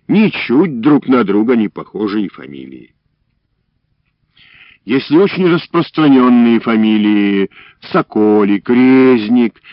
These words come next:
Белоцерковский, например — родились, несомненно, на востоке Европы,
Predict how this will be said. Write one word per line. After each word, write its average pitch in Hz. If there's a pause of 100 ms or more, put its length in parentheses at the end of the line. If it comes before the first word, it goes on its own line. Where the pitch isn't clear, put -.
(100)
Белоцерковский, 143
например — 131 (440)
родились, 160 (180)
несомненно, 120
на 107
востоке 104
Европы, 120